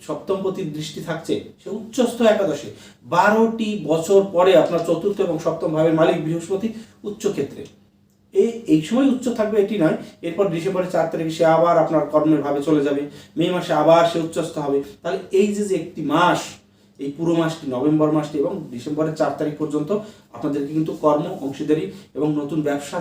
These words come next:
যে কোনো ধরনের ব্যবসা হতে পারে, হতে পারে লোহা লস্করের ব্যবসা, পুরাতন প্রত্নতাত্ত্বিক কোনো কিছুর ব্যবসা এবং,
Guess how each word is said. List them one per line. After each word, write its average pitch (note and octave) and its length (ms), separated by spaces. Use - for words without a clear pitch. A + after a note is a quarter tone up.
যে F3+ 60
কোনো F#3 180
ধরনের D#3 220
ব্যবসা C3+ 260
হতে B2+ 160
পারে, A#2+ 160
হতে C#3 200
পারে C3+ 260
লোহা C#3 240
লস্করের C#3+ 380
ব্যবসা, C#3 320
পুরাতন C#3+ 640
প্রত্নতাত্ত্বিক D3+ 560
কোনো C3+ 180
কিছুর C#3 240
ব্যবসা C3+ 480
এবং, C#3+ 340